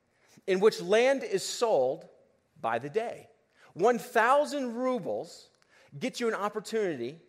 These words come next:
to purchase as much land as you can mark off in a period from the sun up to the sun down.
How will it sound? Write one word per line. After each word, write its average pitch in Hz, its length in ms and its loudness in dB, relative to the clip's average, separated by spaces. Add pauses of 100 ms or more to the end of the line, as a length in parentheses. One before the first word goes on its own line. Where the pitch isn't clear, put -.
(340)
to 208 120 -6
purchase 220 500 -2
as 180 220 2
much 247 460 0
land 175 600 -2 (280)
as 160 280 -4
you 233 120 -4
can 226 240 -4
mark 214 440 2
off 156 520 -4 (320)
in 131 120 -4
a 107 200 -2 (400)
period 208 680 -2 (600)
from 127 240 -2
the 113 100 -8
sun 143 340 -4
up 208 320 -2 (180)
to - 80 -12
the 127 100 -10
sun 139 280 -6
down. 104 280 -6